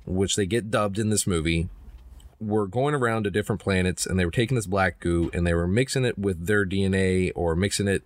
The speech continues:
and trying to accelerate the evolutionary process for, I guess, research purposes. Well, one of those planets happened to be Earth, and they made us. So they were leaving all these, like, I, I honestly,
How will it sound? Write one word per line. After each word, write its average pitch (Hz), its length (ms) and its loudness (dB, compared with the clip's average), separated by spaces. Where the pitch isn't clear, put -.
and 82 520 0
trying 101 300 2
to 101 160 0
accelerate 92 600 0
the - 120 -2
evolutionary 87 520 0
process 76 560 -2
for, 76 380 -4
I 87 120 -2
guess, 85 240 0
research 82 480 -2
purposes. - 580 -4
Well, 98 160 -4
one 123 160 0
of 131 60 2
those 123 140 0
planets 104 360 0
happened 92 220 0
to 92 40 2
be 98 220 0
Earth, 85 320 0
and 95 420 2
they 98 100 2
made 85 220 0
us. - 400 -2
So 95 920 0
they 101 160 0
were 101 120 0
leaving 131 540 0
all 110 200 2
these, 104 220 0
like, 92 220 0
I, - 320 -2
I 147 40 0
honestly, 143 380 0